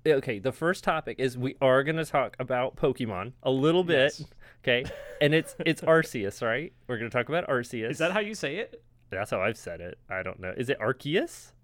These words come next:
Speaker 1: Ar-
Speaker 2: Arceus? Arceus? Ar-
Speaker 1: Arceus?
Speaker 2: Arceus? I don't
Speaker 1: I'm gonna
Speaker 2: know.
Speaker 1: say, I'm
Speaker 2: Uh,
Speaker 1: gonna
Speaker 2: there's
Speaker 1: say
Speaker 2: silent
Speaker 1: Arceus.
Speaker 2: protagonists. No one ever talks.
Speaker 1: It's true.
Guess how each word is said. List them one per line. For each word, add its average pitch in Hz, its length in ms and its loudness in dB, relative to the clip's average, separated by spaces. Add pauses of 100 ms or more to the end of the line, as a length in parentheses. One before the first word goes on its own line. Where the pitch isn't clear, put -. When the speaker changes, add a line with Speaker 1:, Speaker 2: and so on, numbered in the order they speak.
Speaker 1:
Ar- 110 260 2
Speaker 2:
Arceus? 190 500 -4
Arceus? 160 600 -2
Ar- 143 100 -4 (160)
Speaker 1:
Arceus? 208 120 -10
Speaker 2:
Arceus? 202 600 -6 (100)
I 151 140 2
don't 175 100 6
Speaker 1:
I'm 208 80 6
gonna 214 140 6
Speaker 2:
know. 175 100 4
Speaker 1:
say, 160 160 6
I'm 143 60 0 (160)
Speaker 2:
Uh, 156 80 8
Speaker 1:
gonna 190 140 6
Speaker 2:
there's 226 120 4
Speaker 1:
say 185 160 6
Speaker 2:
silent 147 320 2
Speaker 1:
Arceus. - 60 -4
Speaker 2:
protagonists. 185 800 -2
No 160 100 -2
one 202 160 -2
ever 180 180 -2
talks. - 600 -6
Speaker 1:
It's 160 280 0
true. 165 140 4